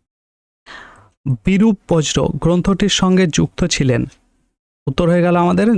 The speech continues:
গগনেন্দ্রনাথ ঠাকুর, ডি এরটা কিন্তু উত্তর। বঙ্গলক্ষ্মীর ব্রতকথা রচনা করেন, উত্তর হচ্ছে রামেন্দ্র সুন্দর ত্রিবেদী। দেখো বি এরটা কিন্তু উত্তর। জয়শ্রী পত্রিকা, তাহলে সম্পাদিকা কে?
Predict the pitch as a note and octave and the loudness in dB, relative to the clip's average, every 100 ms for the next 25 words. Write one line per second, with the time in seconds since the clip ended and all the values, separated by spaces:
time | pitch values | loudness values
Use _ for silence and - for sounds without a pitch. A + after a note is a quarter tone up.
0 | D3 D3 C#3+ D#3+ E3 E3 D#3+ D#3+ D#3+ D3+ | 0 0 2 2 2 2 2 2 0 0
1 | C#3 B2 B2 A#2+ D3 D3+ D3 D#3 D3 D#3 | -4 -2 -2 0 0 0 0 -2 0 0
2 | E3+ - C#3 A#2+ _ _ _ _ _ _ | 0 -2 -4 -6 _ _ _ _ _ _
3 | _ _ _ _ B2+ D#3+ F3+ F#3+ G#3 G#3 | _ _ _ _ -2 0 2 2 2 0
4 | - G#3+ F3 F3+ F3 F#3+ F#3 F3+ F#3 E3+ | -2 -4 -2 -2 -2 0 0 0 0 0
5 | - F3+ F3 F3 F#3+ G#3+ - _ _ _ | 0 0 0 0 0 -2 -6 _ _ _
6 | _ _ D3+ - D#3+ D#3+ - E3+ C3 B2 | _ _ -6 -2 0 0 0 2 2 2
7 | D#3 F3+ F3+ F3 E3+ E3 D#3+ E3 - D3 | 2 2 2 2 2 2 2 0 -2 0
8 | C#3+ C3 B2 A#2+ - _ - - _ - | 2 0 0 -4 -6 _ -20 -20 _ -4
9 | C3 C#3+ C#3+ B2 C#3+ C#3+ D#3+ D3+ D#3 D3+ | -2 0 0 0 0 0 0 0 0 0
10 | - B2 C3 - _ _ _ _ _ _ | -2 -4 -4 -10 _ _ _ _ _ _
11 | - - - B2 - D#3+ F3+ F#3+ - F3 | -20 -20 -6 -4 0 2 2 0 0 0
12 | E3+ - - - - D#3 - E3 - B2 | 0 -2 -8 -8 -6 -4 -4 -4 -2 -6
13 | - _ - D3 D#3 C#3+ - D3+ D3+ E3 | -10 _ -4 -2 0 -2 -2 0 0 0
14 | D#3+ D#3+ D#3+ - | -2 -2 -4 -2